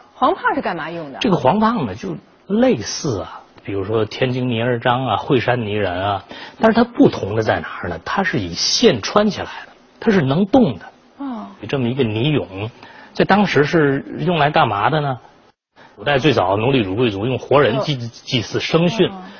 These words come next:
Speaker 2: 到后来进步了，文明进步了，慢慢改成泥俑啊、木俑啊，
Speaker 1: 嗯。
Speaker 2: 这些东西。
Speaker 1: 嗯。
Speaker 2: 然后呢，等于在当时又叫傀儡，因此呢，它这个泥做的俑黄胖跟这个墓葬的关系特别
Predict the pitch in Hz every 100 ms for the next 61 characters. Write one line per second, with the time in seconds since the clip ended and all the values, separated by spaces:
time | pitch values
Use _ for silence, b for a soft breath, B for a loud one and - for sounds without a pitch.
0 | B 143 147 151 123 135 135 170 135 160
1 | 135 98 113 139 147 143 135 147 107 98
2 | 117 117 123 92 92 110 104 113 127 92
3 | 90 95 101 143 110 101 95 101 104 110
4 | 98 92 95 95 - - _ - 226 220
5 | 202 190 180 120 120 147 117 95 90 90
6 | 98 - 87 110 151 123 160 175 113 151
7 | 135 107 - - 147 - - - _ B
8 | B 170 185 95 87 98 151 160 123 87
9 | 85 - - - - _ _ - 113 117
10 | 160 175 110 85 87 87 95 - 98 147
11 | - - 208 - - - 135 139 107 92
12 | 147 120 147 110 90 123 120 90 85 -
13 | - 180 110 87 85